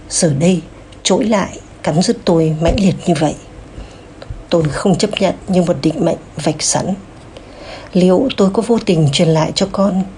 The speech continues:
Vanessa và Joaquin Lai Âu Á nỗi băn khoăn, dằn vặt, quay vòng này không? Những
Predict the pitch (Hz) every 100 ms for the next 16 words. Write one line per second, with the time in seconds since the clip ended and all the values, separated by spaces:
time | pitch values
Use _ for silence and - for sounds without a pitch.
0 | - 180 170 165 - 170 156 151 - 151
1 | - 165 143 - 170 175 - - - -
2 | 170 165 - 175 165 175 - - - 170
3 | 147 196 - - - - - - 160 -
4 | 180 196 180 185 - 190 190 - - -
5 | - - - 185 165 147 160 143 - -
6 | - 196 175 170 156 160 156 - 202 208
7 | - - - - - - - - 185